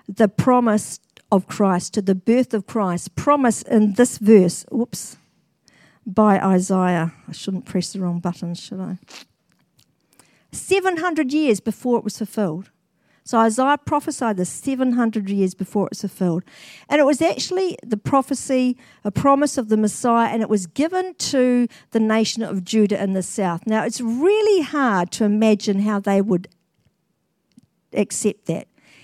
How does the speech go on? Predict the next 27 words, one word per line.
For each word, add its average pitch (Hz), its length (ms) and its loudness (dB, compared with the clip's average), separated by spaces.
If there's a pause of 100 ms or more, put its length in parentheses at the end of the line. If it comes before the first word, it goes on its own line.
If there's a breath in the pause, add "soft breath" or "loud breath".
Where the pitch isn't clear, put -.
(120)
how 214 180 4
they 214 200 4
would 196 200 2 (100)
understand 214 640 0
it 196 160 -10
at 226 160 -2
the 196 80 0
time, 190 580 -4 (380 soft breath)
because 233 240 6
both 302 460 4 (100)
Israel 254 480 4
and 220 220 0
Judah 220 340 2
in 208 140 0
years 220 220 2
to 202 120 -6
come 226 340 0
were 202 120 0 (100)
actually 214 500 0 (420 soft breath)
conquered 285 640 2
and 208 160 0
they 202 100 4
were 196 220 0
exiled 220 520 -2
by 196 220 0
the 196 240 -4
enemies. 165 600 -4